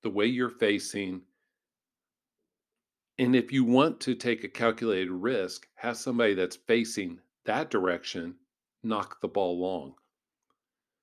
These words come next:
We take so much unneeded risk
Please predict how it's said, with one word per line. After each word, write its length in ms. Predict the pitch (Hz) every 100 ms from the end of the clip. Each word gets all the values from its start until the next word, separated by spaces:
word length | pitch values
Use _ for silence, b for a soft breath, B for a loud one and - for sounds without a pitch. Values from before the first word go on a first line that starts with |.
| _ _ _ _ _
We 160 | 151 120
take 280 | - 127 -
so 220 | - 110
much 320 | 92 85 -
unneeded 520 | 95 92 95 92 82
risk 460 | 85 82 71 -